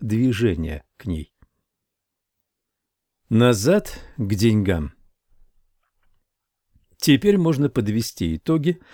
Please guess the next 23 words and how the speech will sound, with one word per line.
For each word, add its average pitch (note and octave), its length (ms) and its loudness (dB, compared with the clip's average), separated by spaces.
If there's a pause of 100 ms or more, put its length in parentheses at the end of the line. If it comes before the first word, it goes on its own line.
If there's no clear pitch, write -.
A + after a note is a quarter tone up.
(140)
всему, C3+ 420 2
что - 200 -2
мы F#2+ 160 2
узнали G#2+ 400 0
из A#2+ 340 -2
архетипического G2+ 1080 -2
анализа E2+ 460 -2
различных F2+ 600 -4
денежных F2+ 500 -2
систем F#3 560 -2 (400)
и A3+ 240 4
различных C3 840 0
субкультур, G#2 800 -2 (320)
Легче D#3 440 2
всего E3+ 340 0
это A#2+ 180 0
можно G2 320 0
сделать E3 540 0 (180)
с - 180 -8
помощью D3+ 500 2
графика B2 520 0
в G#2 60 0
виде A2 440 0